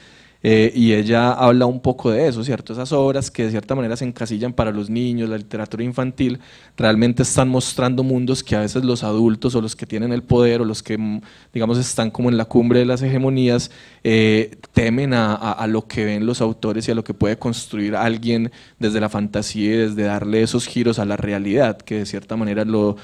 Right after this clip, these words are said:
los asustan, y es como decir también que es, él tiene es-, esos adultos,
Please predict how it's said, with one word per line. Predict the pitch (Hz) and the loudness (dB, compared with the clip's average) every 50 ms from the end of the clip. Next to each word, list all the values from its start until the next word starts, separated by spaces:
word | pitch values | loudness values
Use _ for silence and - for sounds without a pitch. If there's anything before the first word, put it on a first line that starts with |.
| - - - _ | -18 -20 -12 _
los | - 113 107 104 | 0 0 2 2
asustan, | 101 104 - 170 147 - - - 107 | 0 2 4 4 4 2 0 -2 0
y | 107 | 0
es | 104 104 | -2 -4
como | - - 123 123 120 | -6 -4 -2 0 0
decir | 113 104 104 98 104 | 0 0 -2 -4 -4
también | - 113 120 123 120 117 117 | -2 -2 -2 0 0 -2 -2
que | 117 - 123 123 | 0 0 0 0
es, | 123 123 | 2 0
él | 110 104 98 | -2 -2 -4
tiene | 101 - 107 104 107 110 117 117 120 135 - - - - _ _ _ | -4 -4 -4 -2 -2 0 0 -2 -2 -6 -10 -16 -20 -20 _ _ _
es-, | - 117 110 113 | -2 -2 -2 -2
esos | 127 120 120 127 - | -4 -4 -4 -2 2
adultos, | 120 120 127 127 123 117 113 - - 123 117 117 117 - - - - - | 4 4 4 4 4 2 0 -4 -6 -6 -6 -6 -8 -10 -14 -18 -18 -20